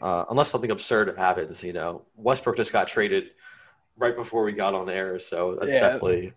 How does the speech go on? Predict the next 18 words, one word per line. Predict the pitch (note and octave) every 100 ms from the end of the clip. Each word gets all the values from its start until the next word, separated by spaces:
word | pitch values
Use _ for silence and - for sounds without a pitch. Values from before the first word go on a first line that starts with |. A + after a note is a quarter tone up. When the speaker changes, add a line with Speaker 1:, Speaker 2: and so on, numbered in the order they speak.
| G2
Speaker 1:
a, | G2
a | -
Speaker 2:
There's | - F3+
so | C3+ F3+
Speaker 1:
possibility. | F#2 F2+ F#2+
Speaker 2:
much, | G2 - -
so | - E3+ D#3+
much | E3+ E3 -
time | D3 C3 B2+
for | A#2+ C3
shit. | - B2 -
This, | B2 -
there's | - D#3+ E3
still | - E3+
so | D#3+ C#3+ C3+
much | C3+ B2+ - - _ _ _ _ - _ _ -
chaos | - C3 B2 A#2 A#2+ A#2
and | G#2+ G#2+ G2+